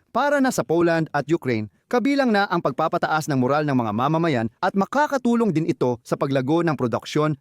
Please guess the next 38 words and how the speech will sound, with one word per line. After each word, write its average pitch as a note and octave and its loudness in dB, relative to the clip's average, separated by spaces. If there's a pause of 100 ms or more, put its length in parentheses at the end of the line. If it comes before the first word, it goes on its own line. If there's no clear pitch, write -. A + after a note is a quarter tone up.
ng C#3+ 2
mga D#3 2
produktong E3 0
pangdepensa D3+ 0 (160)
sa - -4
Ukraine. A2 -2 (480)
At E3+ 0
ang D3 2
Russia F#3+ 2
sa G3+ 0
ganitong E3+ 2
senaryo C3+ 0 (320)
ay D#3 2
mas F3 0
magiging E3 0
bukas F3+ -2
sa F3+ 0
pakikipag-usap E3+ -2
tungkol F#3 2
sa F3+ -2
tigil F#3 0
putukan. D3+ -2 (1120)
Tingnan C4+ 4
natin G#3+ 4
kung F3+ 2
paano E3+ 2
magre-react E3 2
sa - -2
balitang E3 2
may F3+ 2
drone B2+ 0 (180)
na D#3 2
lumipad F3 4
sa C#3 0
Warsaw B2 0 (260)
at D#3+ 2
sa - 0
ibabaw E3+ 4